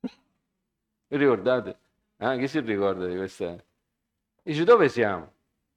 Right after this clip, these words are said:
Dice, "Noi siamo venuti, eh, andiamo e mangiamo una pizza." <laughs> Che bello. Aveva fame, poverina, era stata consumata da un demone, da uno spirito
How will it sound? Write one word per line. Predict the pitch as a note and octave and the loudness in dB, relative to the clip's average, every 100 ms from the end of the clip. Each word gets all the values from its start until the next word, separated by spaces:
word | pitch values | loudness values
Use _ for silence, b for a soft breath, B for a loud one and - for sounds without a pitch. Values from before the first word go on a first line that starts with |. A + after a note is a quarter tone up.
| _ | _
Dice, | G3 - G3+ | -14 -6 -4
"Noi | A3 G#3 G3 | -2 -2 -2
siamo | G3+ G#3 F3+ | -2 -2 -2
venuti, | F3+ F#3+ F3+ D#3+ D3 B2 - _ _ _ _ _ | -2 -4 -2 -2 -2 -4 -8 _ _ _ _ _
eh, | A#3+ F3 B2 - _ _ | -4 -4 -4 -12 _ _
andiamo | - F#3 F3+ G3+ F#3+ E3 | 0 2 6 6 8 6
e | D3+ | 4
mangiamo | C#3 C3 A#2+ C#3+ C3+ | 4 2 4 6 6
una | B2 A2 | 4 2
pizza." | A#2 A2+ - - | 2 0 -2 -4
<laughs> | - C#3+ | -2 -4
Che | - B2 - | -6 -10 -4
bello. | - - - _ _ _ _ _ _ - B - | -2 -2 -6 _ _ _ _ _ _ -18 B -8
Aveva | C3 E3 C#3 | -2 0 0
fame, | A2+ A#2 G2+ F#2 | 0 -2 -4 -4
poverina, | G#2+ B2 A2+ A2 F#2+ | -2 0 0 -2 -4
era | G2+ B2+ | -2 -2
stata | - C3+ G#2+ G2 - B B B _ | 0 0 0 -2 -6 B B B _
consumata | - D#3+ D3 - D3 E3+ F3+ D#3 C3 | -2 -2 -2 -4 0 2 2 2 2
da | A#2+ | 2
un | B2+ A#2+ A#2 A2 | 0 -2 -4 -4
demone, | G#2+ C#3+ D3 C#3+ A2+ | 0 0 0 -2 -2
da | A2 | -2
uno | G#2+ G#2 F#2+ | -2 -4 -8
spirito | - - C3 C3+ C#3 C3 | -12 -10 -8 -8 -8 -10